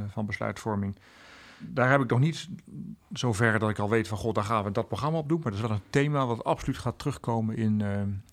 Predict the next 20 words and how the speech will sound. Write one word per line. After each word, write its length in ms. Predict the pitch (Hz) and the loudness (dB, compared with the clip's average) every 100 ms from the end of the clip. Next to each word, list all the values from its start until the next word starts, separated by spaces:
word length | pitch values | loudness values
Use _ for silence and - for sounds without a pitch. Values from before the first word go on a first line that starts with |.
| _ - | _ -8
ook 260 | - - | -8 -8
in, 260 | - 117 107 | -8 -4 -4
in 160 | 117 104 | -2 0
de, 280 | 101 98 101 | 0 -2 -2
in 120 | 110 | -2
de 80 | 104 | 2
nieuwe, 240 | 123 110 | 2 2
eh, 460 | - 107 95 95 113 | 0 -4 -2 -4 -6
I-strategie. 540 | 110 107 98 - 90 - - | -4 -4 -6 -10 -12 -14 -18
Hij 140 | - 101 | -4 0
stond 240 | 147 147 | 2 2
ook 80 | 127 | 2
alweer 220 | 120 110 | 4 4
in, 120 | 104 | 2
in 140 | 113 110 | 0 0
de 60 | |
huidige, 460 | 101 104 98 - 95 - - - - - - _ | 2 0 -2 -6 -8 -8 -20 -20 -20 -20 -20 _
eh, 300 | - 110 104 101 | -6 -4 -2 -2
strategische 520 | 104 104 98 90 - | -4 -2 -4 -4 -4
I-agenda. 640 | - 135 - 135 131 151 | -2 -2 -2 -2 -2 -4